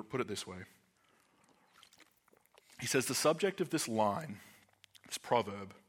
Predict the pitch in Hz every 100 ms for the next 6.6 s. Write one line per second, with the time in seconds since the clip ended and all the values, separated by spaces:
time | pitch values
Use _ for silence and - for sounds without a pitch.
0 | - - - 120 117 147 160 175 - 196
1 | - 117 107 - 107 110 - - 175 -
2 | - 151 143 - 117 110 - - - -
3 | - - - 202 208 156 110 98 92 95
4 | - - - - - - 135 - - 175
5 | 220 196 214 208 - 147 135 - 135 127
6 | 131 156 185 165 - -